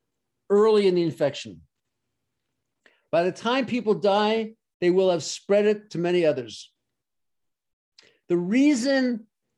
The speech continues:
many viruses become less lethal is because people who die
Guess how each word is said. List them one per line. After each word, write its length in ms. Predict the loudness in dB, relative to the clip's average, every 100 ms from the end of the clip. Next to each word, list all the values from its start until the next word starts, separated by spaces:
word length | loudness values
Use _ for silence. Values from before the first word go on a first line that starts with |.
| -8
many 360 | -2 0 0
viruses 840 | 0 0 0 0 0 -2 -2 -2 -6
become 880 | -10 -12 -14 -4 -2 0 -2 -6 _ _ _ _
less 480 | -6 0 0 -2 -8 _
lethal 640 | -4 -4 -4 -6 -10 -10 _ _ _ _ _ _ _ _ _ _ _
is 180 | -2 -2
because 800 | -4 -8 -8 -4 0 2 0 -4 -18 _ -8
people 400 | -6 -2 0 0
who 140 | -2
die 560 | 0 2 2 0 -2